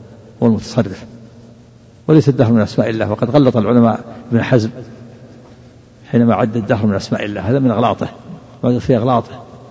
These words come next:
غلط فاحش. قال ابن حزم: "إن الدهر من أسماء الله"، استدل بهذا الحديث، وهذا غلط. "لا تسبوا الدهر فإن الله هو الدهر"، تقدير أن الله خالق الدهر ومدبر الدهر ومصرف الدهر،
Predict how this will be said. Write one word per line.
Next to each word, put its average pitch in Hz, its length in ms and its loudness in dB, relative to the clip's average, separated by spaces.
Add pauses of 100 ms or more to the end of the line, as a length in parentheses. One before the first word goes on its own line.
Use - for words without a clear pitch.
(100)
غلط 120 220 -4
فاحش. - 500 -2 (560)
قال 113 80 -2
ابن 107 120 -4
حزم: 123 240 0
"إن 113 120 2
الدهر 117 300 0
من 107 80 0
أسماء 107 320 -6
الله"، - 220 -10 (1500)
استدل 117 360 -2
بهذا 101 220 0
الحديث، 101 320 -6 (560)
وهذا 123 180 2
غلط. 156 260 2 (480)
"لا 117 80 2
تسبوا 113 260 -2
الدهر 127 140 -2
فإن 123 220 2
الله 113 160 2
هو 113 120 2
الدهر"، 156 480 4 (500)
تقدير 143 340 4
أن 139 100 2
الله 139 140 0
خالق 160 400 2
الدهر 104 380 -4
ومدبر 127 520 2
الدهر 104 260 -6 (140)
ومصرف 135 440 0
الدهر، 110 280 -4